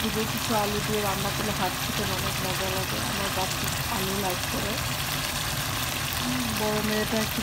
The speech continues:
পরে পরে এসে বলতেছে, "মাম্মি, can I help you?" অনেক ভালো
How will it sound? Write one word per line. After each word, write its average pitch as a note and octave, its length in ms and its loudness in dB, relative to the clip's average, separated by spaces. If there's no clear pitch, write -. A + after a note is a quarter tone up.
পরে G#3 240 2
পরে - 160 2
এসে - 220 0
বলতেছে, G3+ 480 0
"মাম্মি, G3+ 280 0
can G#3 280 0
I G3+ 140 2
help G#3 400 0
you?" G#3 100 2
অনেক G#3+ 140 0
ভালো G3 160 0